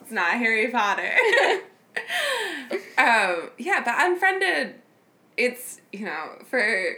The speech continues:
all the problems it has with its plot, its messaging, it's fun to watch. And it's quick, it takes you through, it builds quickly, and I think that's almost its benefit. You don't think things are gonna happen so fast, and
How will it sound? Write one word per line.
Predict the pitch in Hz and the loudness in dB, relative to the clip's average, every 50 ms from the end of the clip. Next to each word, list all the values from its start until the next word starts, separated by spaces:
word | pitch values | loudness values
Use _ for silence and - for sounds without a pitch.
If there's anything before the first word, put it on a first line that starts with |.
| - - _ _ _ _ _ _ _ _ _ _ _ _ _ _ _ _ _ _ | -10 -18 _ _ _ _ _ _ _ _ _ _ _ _ _ _ _ _ _ _
all | - 247 262 262 262 269 | 2 4 6 6 4 4
the | 339 285 | 2 -2
problems | - 254 269 285 254 240 262 254 247 262 262 | -2 0 2 2 4 4 2 0 -2 -2 -4
it | 254 - | -4 -2
has | 240 226 208 180 190 220 - | 0 2 2 0 0 -4 -8
with | 214 196 | -8 -8
its | 190 180 - | -10 -10 -10
plot, | - - 175 175 170 - - | -8 -4 0 0 0 0 -2
its | 185 180 - | -4 -6 -6
messaging, | 175 - 202 - 214 214 220 233 240 240 254 262 247 - - - | -4 -4 -4 -4 -8 -8 -4 -4 -2 -2 -2 -4 -8 -12 -16 -8
it's | - 349 359 240 - - - - - - - _ _ _ - - | -4 -2 -2 -2 -4 -8 -16 -18 -18 -20 -20 _ _ _ -16 -6
fun | - 180 160 143 143 170 180 | -4 -4 -2 -4 -6 -10 -10
to | - 202 - | -10 -10 -8
watch. | - - 139 117 - - - - - - - | -6 -4 -4 -4 -4 -4 -8 -12 -14 -8 -4
And | 185 190 185 185 175 - - | -2 -2 0 -2 -2 -4 -2
it's | 175 180 - - - - - - - - _ _ _ _ _ _ _ - | -2 -2 -2 -4 -8 -12 -14 -14 -16 -18 _ _ _ _ _ _ _ 0
quick, | - 294 285 - 240 - - - - - _ | 2 2 2 2 0 -6 -14 -20 -20 -10 _
it | - 208 - - | -4 -4 -4 -2
takes | - 233 185 196 - 214 | -2 -4 -4 -4 -4 -4
you | 196 226 | -6 -2
through, | - 233 196 185 170 - | 0 0 2 2 2 2
it | - 202 196 - | 0 -2 -2 -2
builds | 220 214 214 214 220 - | -2 0 0 -2 -4 -4
quickly, | - 226 - - - 196 185 180 180 180 180 180 185 202 240 - - _ _ _ _ _ _ _ _ - | -4 -4 -4 -4 -2 -2 0 2 2 2 2 2 0 -2 -4 -8 -18 _ _ _ _ _ _ _ _ -4
and | 226 226 | 0 0
I | 214 208 | 0 0
think | - 214 208 208 | -2 -4 -4 -4
that's | 196 190 | -4 -4
almost | 208 185 175 185 - 190 | -4 -4 -4 -4 -4 -4
its | 180 - | -6 -4
benefit. | - 165 175 185 185 160 - | -4 -2 -2 -2 -4 -4 -4
You | 170 180 | -4 -4
don't | 196 180 - - - | -2 -4 -4 -6 -6
think | - 165 180 - | -6 -6 -6 -4
things | - 220 254 247 | -4 -4 -2 -2
are | 254 226 | -2 -2
gonna | 226 240 247 240 | 0 0 0 0
happen | 226 202 240 233 240 247 254 247 | 0 0 0 0 -2 -4 -4 -4
so | - - - | -6 -8 -6
fast, | - - 143 175 202 208 233 - - - | -4 -2 0 0 0 0 0 -2 -6 -6
and | 185 165 160 156 151 | -8 -8 -8 -12 -16